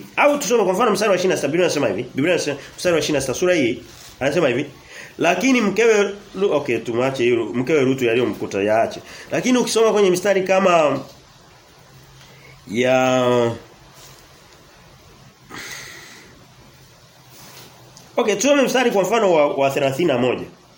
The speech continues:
Mlango wa kumi na nane, tumerudi nyuma kidogo samani. Kumi na nane, thelathini na moja. Mu-, akasema, "Tazama, nimeshika kusema na Bwana, huenda wakaonekana huko ishirini." Hiyo ni thelathini na moja nasoma. Akasema, "Sitaiharibu,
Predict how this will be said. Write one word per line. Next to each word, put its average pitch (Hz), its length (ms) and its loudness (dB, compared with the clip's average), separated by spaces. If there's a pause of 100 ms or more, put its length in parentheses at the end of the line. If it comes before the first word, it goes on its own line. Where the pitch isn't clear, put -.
(680)
Mlango 196 280 2
wa 180 60 2
kumi 202 160 2
na 156 120 4
nane, 143 260 2
tumerudi 208 400 -2
nyuma 185 160 0
kidogo 131 260 -2
samani. 98 280 -6
Kumi - 160 -6
na 180 120 2
nane, 180 240 2
thelathini 123 280 -2
na 113 60 0
moja. 110 160 -4 (420)
Mu-, 202 240 2
akasema, 170 600 0 (300)
"Tazama, 175 760 2
nimeshika 196 760 2
kusema 190 460 2
na 151 140 2
Bwana, 151 300 2
huenda 180 480 2
wakaonekana 147 1000 0 (600)
huko 156 540 0
ishirini." 135 580 0
Hiyo 170 180 0
ni 151 100 0
thelathini 127 340 -2
na 113 80 0
moja 104 240 -2
nasoma. 104 420 -6 (420)
Akasema, 160 640 0
"Sitaiharibu, 196 1120 2